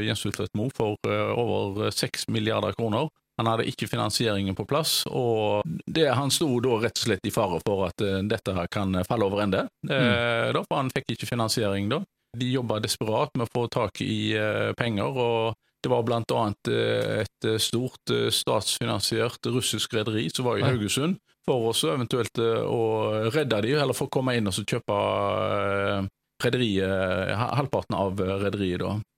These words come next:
Speaker 1: Av, helt sikkert av sikkerhetspolitiske grunner da, så, eh, fikk ikke det, det russiske rederiet noe innpass, eh, her da, fordi Knutsen-rederiet sitter med nye, eh, mye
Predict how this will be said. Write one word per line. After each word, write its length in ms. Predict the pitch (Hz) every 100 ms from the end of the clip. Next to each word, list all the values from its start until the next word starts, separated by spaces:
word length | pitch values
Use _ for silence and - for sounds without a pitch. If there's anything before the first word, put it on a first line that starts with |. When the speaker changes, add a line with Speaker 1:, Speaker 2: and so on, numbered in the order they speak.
| _ -
Speaker 1:
Av, 260 | 135 127 127
helt 400 | 120 - 180 123
sikkert 360 | 147 123 117
av 160 | 131 117
sikkerhetspolitiske 1400 | - 135 113 101 - 120 117 117 113 127 120 - 107 117
grunner 280 | 123 110 101
da, 100 | -
så, 220 | - 151 131 123 120 117 120 117
eh, 40 | 117
fikk 200 | - - 107
ikke 120 | 110
det, 140 | 110 107 107 107
det 40 |
russiske 380 | 127 - 104 104
rederiet 600 | 104 104 104 101 101 98 104
noe 220 | 107 104
innpass, 460 | 113 - 90 - -
eh, 380 | 104 101 101 104
her 180 | 113
da, 120 | 104 160
fordi 280 | 143 127 123 _ _ _ -
Knutsen-rederiet 640 | - 127 110 95 101 110
sitter 240 | - - 101
med 200 | 107 107
nye, 120 | 110
eh, 440 | 104 - 107 104
mye 500 | 107 120 104 95 98